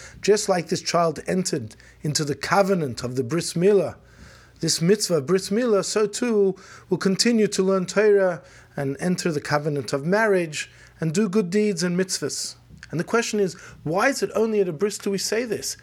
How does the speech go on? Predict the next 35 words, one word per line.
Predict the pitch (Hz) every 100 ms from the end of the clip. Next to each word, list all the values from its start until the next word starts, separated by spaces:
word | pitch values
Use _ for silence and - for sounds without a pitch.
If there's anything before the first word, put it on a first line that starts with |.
| - - -
Kshem | - 190 247
shenichnas | 240 214 226 233 214
lebris. | 190 196
Why | 147 208
not | 254 226
at | 214
other | - 240 277
mitzvahs | 233 202 180 156
do | 185
we |
say, | - 214
just | 170 226
like | 254 240
you | 226
did | 247 -
this | 277 -
mitzvah, | 320 - 262 233 - -
so | - 285
you'll | 269
do | 208 277 220
the |
mitzvah | 190 220 - 165
of |
Torah, | - 226 226 180
Chuppah | 220 208
L'Maisim | 185 160 151 139 147 127
Tovim? | 127 110 104 - - - - - - - - -
So | 123
it's | -
brought | 175 196
down | 196 185
in | 170 151
the |
Chassidish | - - 185 170 -
Sfarim, | 143 - 185 185 151 139